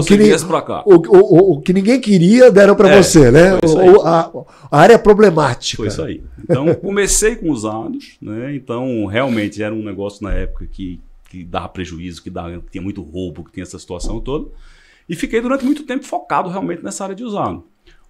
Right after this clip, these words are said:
Speaker 1: Hoje já ampliei a abrangência dentro do grupo, mas o usado continua comigo.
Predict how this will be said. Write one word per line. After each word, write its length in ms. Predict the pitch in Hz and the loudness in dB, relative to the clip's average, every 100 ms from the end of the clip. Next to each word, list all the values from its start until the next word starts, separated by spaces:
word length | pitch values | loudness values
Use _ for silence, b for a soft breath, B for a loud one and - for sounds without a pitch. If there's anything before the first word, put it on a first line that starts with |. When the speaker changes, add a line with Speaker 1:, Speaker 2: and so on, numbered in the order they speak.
| - | -6
Speaker 1:
Hoje 300 | 147 190 240 | -4 -4 -6
já 180 | 196 190 | -8 -6
ampliei 840 | 165 190 135 110 127 110 110 98 | -6 -6 -8 -8 -6 -4 -6 -8
a 60 | 104 | -10
abrangência 440 | 95 104 104 107 | -10 -10 -10 -10
dentro 180 | 101 107 | -12 -12
do 60 | 107 | -12
grupo, 240 | 127 160 | -12 -8
mas 220 | 160 160 | -6 -6
o 40 | 170 | -6
usado 300 | 143 156 165 | -8 -8 -8
continua 480 | 185 170 151 190 | -12 -8 -4 -4
comigo. 300 | 202 190 - | -4 -8 -8